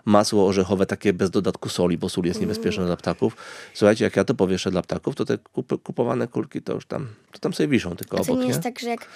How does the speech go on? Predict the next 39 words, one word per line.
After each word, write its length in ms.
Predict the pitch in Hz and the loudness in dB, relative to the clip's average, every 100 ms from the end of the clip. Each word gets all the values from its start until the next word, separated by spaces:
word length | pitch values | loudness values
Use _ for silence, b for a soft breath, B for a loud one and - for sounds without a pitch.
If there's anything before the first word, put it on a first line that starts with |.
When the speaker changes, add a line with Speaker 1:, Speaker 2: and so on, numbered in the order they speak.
| B | B
Speaker 2:
raz 320 | 233 247 240 254 | 0 0 0 -4
nakarmimy 560 | 233 233 240 233 233 | -4 -4 -2 -2 -4
gdzieś 240 | 226 220 - | -4 -8 -8
ptaka, 360 | - 226 233 | -6 -6 -4
to 100 | 220 | -4
on 120 | 220 226 | -4 -2
będzie 200 | 226 214 | -4 -4
tam 140 | 220 | -6
przychodził, 440 | - 226 226 226 | -4 -4 -4 -6
przychodził 540 | 220 220 214 226 214 220 208 | -8 -6 -4 -4 -4 -4 -4
i 40 | |
się 160 | - 214 | -4 -6
też 160 | 208 | -6
tam 220 | 220 214 | -4 -4
załatwiał? 560 | 214 208 202 - 320 330 - | -2 -4 -4 -2 -2 -2 2
Speaker 1:
To 180 | 113 107 | 4 4
Speaker 2:
I 100 | 220 | 2
potem 240 | 220 214 | -4 -4
będzie 220 | 104 214 226 - - | -6 -8 -12 -6 4
Speaker 1:
to 100 | 113 | 6
jest 180 | 104 | 6
Speaker 2:
bałagan? 420 | 202 202 233 285 262 _ - | 2 -4 -4 -8 -10 _ 4
Speaker 1:
Obie 280 | 151 135 120 | 8 10 10
uwagi 440 | 117 123 120 113 | 8 6 4 2
są 240 | - 101 | 4 2
trafne 520 | 101 123 123 - 147 117 | 4 4 4 4 4 4
i 60 | |
celne. 440 | 107 147 143 131 120 | 4 6 6 6 4
Rzeczywiście 460 | 113 107 113 - | 2 -2 -2 -2
ptaki 280 | - 113 - | 2 0 0
się 80 | 110 | 2
będą 220 | 104 101 | 4 4
przyzwyczajać 680 | - 104 104 113 107 101 98 | 2 0 2 4 6 6 4
do 100 | 101 | 4
miejsca, 540 | 98 95 - 117 - - | 4 4 4 4 4 0
w 60 | |
którym 280 | - 110 101 | 0 2 4
je 60 | 98 | 4
dokarmiamy. 640 | 101 104 98 95 98 147 | 2 2 4 6 6 4